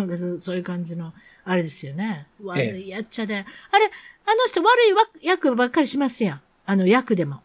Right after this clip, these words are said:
Speaker 1: 普通のその俳優業さんでも。
Speaker 2: あー、なんですか、あれ。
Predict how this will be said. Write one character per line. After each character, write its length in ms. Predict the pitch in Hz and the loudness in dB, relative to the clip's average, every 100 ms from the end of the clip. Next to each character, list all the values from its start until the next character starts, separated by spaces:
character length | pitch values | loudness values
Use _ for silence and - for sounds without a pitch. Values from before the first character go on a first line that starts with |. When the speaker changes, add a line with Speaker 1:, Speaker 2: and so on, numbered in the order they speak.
| _ _ - | _ _ -6
Speaker 1:
普 120 | 185 | -4
通 240 | - 196 | 2 2
の 120 | 202 | 2
そ 100 | 190 | 2
の 100 | 208 | -2
俳 160 | 185 226 | 0 2
優 220 | 220 220 | 4 2
業 200 | 180 160 | 0 -6
さ 160 | - 143 | -8 -10
ん 80 | 147 | -12
で 100 | 143 | -14
も。 140 | - _ _ _ _ _ _ _ 143 | -18 _ _ _ _ _ _ _ 4
Speaker 2:
あ 280 | 160 180 | 6 6
ー、 20 | 175 | 4
な 140 | 226 | 2
ん 40 | |
で 60 | 170 | 2
す 140 | - 123 113 | -4 0 0
か、 80 | - | 2
あ 40 | 123 | 2
れ。 160 | 117 | 2